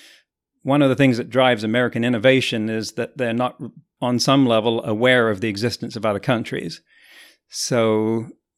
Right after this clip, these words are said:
uh, they, they feel compelled to do whatever in-, invention is required because it's,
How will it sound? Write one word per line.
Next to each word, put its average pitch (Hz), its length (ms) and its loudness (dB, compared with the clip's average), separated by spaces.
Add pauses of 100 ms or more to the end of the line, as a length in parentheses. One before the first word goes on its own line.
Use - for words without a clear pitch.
(120)
uh, - 160 -12
they, 120 200 0
they 107 280 0
feel 120 220 2
compelled 117 540 0
to 113 420 -4
do 113 300 -2
whatever 107 360 0
in-, 107 260 -6 (140)
invention 110 760 -2 (340)
is 110 180 -4
required 107 560 0
because 110 380 -4
it's, - 220 -18